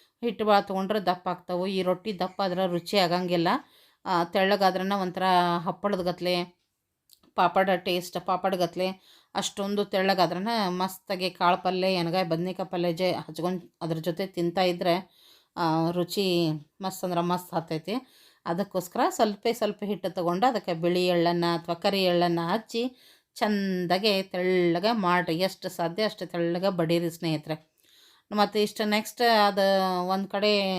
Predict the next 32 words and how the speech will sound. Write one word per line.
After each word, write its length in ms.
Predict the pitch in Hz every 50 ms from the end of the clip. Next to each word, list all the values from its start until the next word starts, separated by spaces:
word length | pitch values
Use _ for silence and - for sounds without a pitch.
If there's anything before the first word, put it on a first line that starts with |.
| 170 175 - _ _ _ _ _ -
ಇನ್ನೊಂದ್, 320 | - 208 202 196 202 208 170
ಒಂದ್ 240 | 127 190 196 196 208
ರೊಟ್ಟಿ 240 | 202 196 - 220
ರೆಡಿ 220 | 202 202 202 202 220
ಆಗ್ತಾ 280 | 214 208 208 - 208
ಐತೆ 200 | 208 196 185 190
ಅಂದ್ರೆ 200 | 214 240 294 294
ಇನ್ನೊಂದ್ 220 | 254 208 196 196 -
ಕಡೆ, 520 | - 196 196 196 196 190 175 175 170 170 160
ಆ, 180 | - - 185 185
ಇನ್ನೊಂದ್ 340 | 185 185 185 185 185 190 180
ರೊಟ್ಟಿನೂ 400 | 180 175 180 190 190 190 190 185
ನಾವು 220 | 175 175 175 175
ಬಡ್ದು 380 | 165 175 165 170 180 175 185 175
ರೆಡಿ 220 | 165 160 165 180
ಇಟ್ಕೊಳ್ಬೇಕಾಗ್ತೈತಿ. 1120 | 175 160 - - - 165 160 165 170 165 165 156 156 _ - 156 151 - 185 233 269 _ _ _ _ _ _ _ _ - -
ಆ, 160 | 190 190 190
ಮಧ್ಯೆ 300 | 208 214 226 196 208 214
ಮಧ್ಯೆ 280 | 214 208 202 196 240
ಆ 60 | 233 202
ಕಡೆನೂ 340 | - 196 196 226 220 202
ಲಕ್ಷ್ಯ 320 | 202 190 190 185 - - 208
ಕೊಡ್ಬೇಕು, 600 | - - 190 190 190 214 208 202 - - 196 202
ಯಾಕಂದ್ರೆ 340 | 190 185 - 190 190 190 175
ಬೇಗ 300 | 170 202 208 208 196 208
ಹೊತ್ತತಾವು 540 | 190 180 208 - - 226 - 208 185 170
ಇವು 120 | 170 170 165
ರೊಟ್ಟಿ. 500 | 160 180 180 180 - 170 175 214 - _ _ _ _ _ _ _ _ -
ಜೋಳದ 340 | 175 208 196 180 185 214 214
ರೊಟ್ಟಿ 280 | 220 220 208 - 226
ಕಂಪೇರ್ 380 | 220 - 214 208 208 220 220 220
ಮಾಡಿದ್ರೆ, 400 | 214 214 214 226 226 262 311